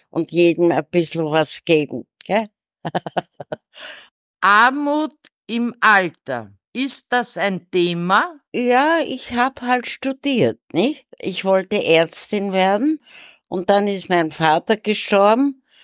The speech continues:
Speaker 1: und da musste ich blitzschnell aufhören. Ich war aber dann Lehrerin da in Hadersdorf. Ja, und da war ein Schularzt und der hat mich gehen gesehen.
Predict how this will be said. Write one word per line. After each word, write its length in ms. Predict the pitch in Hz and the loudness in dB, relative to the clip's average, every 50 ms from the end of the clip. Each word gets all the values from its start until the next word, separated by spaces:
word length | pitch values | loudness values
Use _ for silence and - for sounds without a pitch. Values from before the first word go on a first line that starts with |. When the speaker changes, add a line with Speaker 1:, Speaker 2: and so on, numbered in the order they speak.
| _ _ _ _ | _ _ _ _
Speaker 1:
und 240 | - - 190 185 - | -8 -8 -4 -2 -2
da 60 | 208 | -2
musste 400 | 190 196 208 202 190 - - 208 | -2 -2 -4 -6 -6 -6 -2 -2
ich 340 | 214 190 190 185 190 185 - | 0 0 0 -2 -6 -6 -4
blitzschnell 1080 | - 180 202 214 208 - - - - - - - 180 165 165 170 170 160 170 165 - - | -2 0 0 -2 -2 -4 -6 -4 -4 -2 0 2 4 4 4 4 2 0 -6 -14 -14 -12
aufhören. 720 | - - 143 151 - - - - 135 127 117 104 117 - _ _ _ _ _ _ _ _ _ | -4 0 0 0 0 -2 -8 -8 -6 -6 -6 -6 -10 -14 _ _ _ _ _ _ _ _ _
Ich 240 | - 190 180 190 185 | -12 -10 -8 -4 0
war 260 | 202 202 202 214 220 | 2 4 4 4 2
aber 200 | 196 190 208 202 | 2 0 -2 -2
dann 500 | - - 185 180 175 180 170 156 147 - _ _ | 0 2 2 2 2 0 -2 -4 -8 -12 _ _
Lehrerin 760 | 143 160 165 170 170 185 196 202 190 190 202 214 214 214 208 | -2 2 2 4 4 2 0 -2 -4 -4 -4 -4 -4 -6 -4
da 240 | - 190 175 175 170 | -2 -2 0 0 0
in 380 | 165 170 165 170 170 160 147 _ - | -2 -2 -4 -4 -6 -8 -10 _ -4
Hadersdorf. 880 | 160 160 160 160 - 196 196 185 - - 214 214 220 254 277 269 _ _ _ _ _ - - - - - - - - _ _ - | 0 0 0 0 0 -4 -8 -8 -6 -4 -2 0 0 0 -2 -6 _ _ _ _ _ -20 -20 -20 -20 -20 -20 -20 -20 _ _ -2
Ja, 400 | - 262 269 247 220 202 202 190 | 2 2 4 4 4 4 4 2
und 340 | 139 170 208 208 208 185 - - | 0 0 -2 -2 -4 -6 -4 -2
da 180 | 196 190 160 | -2 0 2
war 220 | 180 185 180 180 165 | 2 4 4 4 4
ein 200 | 170 165 165 156 | 2 0 -2 -4
Schularzt 880 | - - 175 185 185 180 180 135 143 170 196 254 - - - - - _ | -6 -6 -6 -6 -4 -2 0 2 2 2 2 0 -2 -6 -14 -14 -16 _
und 440 | - - 180 202 202 202 190 - _ | -4 -2 0 0 0 -2 -6 -4 _
der 220 | 208 196 196 190 185 | 0 0 2 2 2
hat 240 | 185 190 190 _ | 0 0 -2 _
mich 240 | - 196 185 - - | -10 -10 -10 -12 -8
gehen 540 | - 190 190 185 180 175 170 165 151 131 - _ - | -2 0 2 4 4 4 2 0 -2 -6 -14 _ -10
gesehen. 500 | - - 165 160 156 151 147 131 139 | -4 0 0 2 2 0 -2 -6 -10